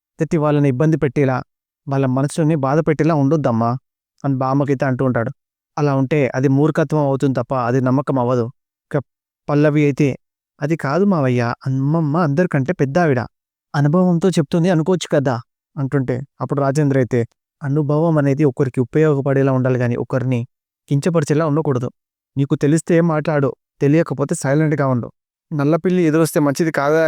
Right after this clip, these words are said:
అంటారే తప్ప మనం దానికి ఎదురవడం వల్ల దానికి ఏ చెదురు జరుగుతుందని ఎవ్వరు ఆలోచించరు. అది మన దౌర్భాగ్యం.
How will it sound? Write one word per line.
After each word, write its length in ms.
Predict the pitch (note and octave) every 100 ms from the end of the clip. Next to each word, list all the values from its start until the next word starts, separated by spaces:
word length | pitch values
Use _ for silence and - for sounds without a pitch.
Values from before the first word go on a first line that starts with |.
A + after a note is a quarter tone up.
| C3+
అంటారే 420 | C#3+ C#3 D3 C#3+
తప్ప 260 | C3+ C3 C3+ - -
మనం 200 | C#3+ D3 D3+
దానికి 240 | D3 C#3+
ఎదురవడం 380 | C3+ D#3 D3+ D3
వల్ల 200 | C#3 C3+ B2+ B2 _ _ _ -
దానికి 300 | C#3 C#3+ -
ఏ 60 |
చెదురు 300 | E3+ F3+ E3
జరుగుతుందని 560 | D3+ D#3 D3 D3+ D3 E3+
ఎవ్వరు 280 | D3 C3+ D#3+
ఆలోచించరు. 540 | D3+ C#3 D3 C#3+ B2 - _ _ _
అది 160 | C#3 D3
మన 180 | D3 C#3
దౌర్భాగ్యం. 580 | B2 C3+ D3 D3 C3